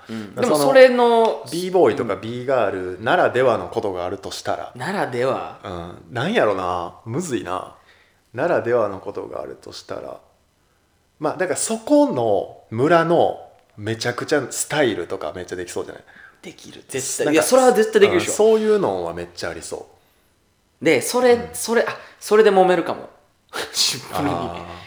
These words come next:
Speaker 2: ー。
Speaker 1: いや、それちゃうやろ、みたいな。
Speaker 2: うん。
Speaker 1: だから、こ-、じゃあ実際に今から、じゃあもうその、できるできへんを取っ払っとして、もう明日から五十人、
Speaker 2: うん。
Speaker 1: Bボーイ
Speaker 2: うん。
Speaker 1: 全国から集めて住みます、
Speaker 2: うん。うん。
Speaker 1: なったら、あの、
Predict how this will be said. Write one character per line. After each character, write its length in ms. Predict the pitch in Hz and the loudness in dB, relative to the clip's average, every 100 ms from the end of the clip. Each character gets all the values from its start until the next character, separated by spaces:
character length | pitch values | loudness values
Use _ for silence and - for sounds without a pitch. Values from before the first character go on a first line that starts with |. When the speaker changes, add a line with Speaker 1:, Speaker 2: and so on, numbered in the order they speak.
| - | -12
Speaker 2:
ー。 40 | 123 | -12
Speaker 1:
い 40 | |
や、 60 | 127 | -6
そ 120 | 185 | -4
れ 80 | 190 | -4
ち 140 | - | -6
ゃ 100 | 185 | -4
う 80 | 180 | -2
や 60 | 107 | -4
ろ、 120 | 85 | -6
み 80 | - | -12
た 80 | |
い 40 | - | -20
な。 120 | - _ _ _ - | -20 _ _ _ -16
Speaker 2:
う 60 | - | 4
ん。 20 | |
Speaker 1:
だ 120 | - | 4
か 60 | - | 4
ら、 60 | - - - - | -2 -14 -16 -6
こ-、 320 | - - - - | -6 -6 -12 -4
じ 80 | - | 0
ゃ 60 | 143 | 2
あ 20 | |
実 440 | 127 214 - 240 | 2 2 0 0
際 80 | 233 | 0
に 120 | 233 143 | -2 -2
今 240 | 151 151 | 0 2
か 120 | 165 | 4
ら、 180 | 120 95 | 2 0
じ 100 | - | 0
ゃ 60 | 113 | 0
あ 20 | |
も 100 | 123 | 0
う 40 | |
そ 100 | 120 | -6
の、 240 | 123 113 - | -6 -8 -6
で 120 | 131 | -2
き 180 | 185 208 | -2 0
る 80 | 190 | -2
で 140 | 185 | -2
き 100 | 190 | -2
へ 100 | 123 | -6
ん 200 | 107 95 | -12 -14
を 240 | 101 87 - _ _ | -14 -16 -18 _ _
取 160 | - 120 | -10 -10
っ 60 | - | -2
払 200 | 123 131 | -2 -2
っ 100 | - | -8
と 80 | 101 | -14
し 100 | - | -14
て、 220 | - 98 | -12 -12
も 160 | 117 | -10
う 40 | 123 - | -12 -6
明 60 | 160 | -6
日 160 | 175 - | -4 -2
か 120 | 196 170 | 0 0
ら 240 | - - - - | -4 -12 -16 -2
五 160 | 147 | 0
十 200 | 151 156 | 2 0
人、 140 | 107 76 | -2 -6
Speaker 2:
う 20 | |
ん。 40 | |
Speaker 1:
B 160 | 104 120 | -8 -6
ボ 120 | 110 | -4
ー 40 | 95 | -6
イ 20 | |
Speaker 2:
う 40 | |
ん。 240 | 90 87 85 - | -8 -14 -20 -6
Speaker 1:
全 200 | 175 165 | -4 -4
国 120 | 117 | -8
か 120 | - - | -10 -8
ら 160 | 127 | -10
集 80 | - | -8
め 120 | 110 | -10
て 60 | - | -10
住 240 | - 120 | -10 -6
み 60 | 120 | -4
ま 120 | 120 | -6
す、 120 | - | -6
Speaker 2:
う 20 | 123 | -12
ん。 20 | |
う 20 | |
ん。 280 | - 95 87 | -12 -18 -10
Speaker 1:
な 160 | 107 104 | -8 -6
っ 80 | |
た 120 | - 110 | -2 -2
ら、 360 | 71 - - - - - - | -4 -10 -14 -20 -18 -18 -16
あ 200 | - 95 | -12 -12
の、 220 | 95 104 | -10 -12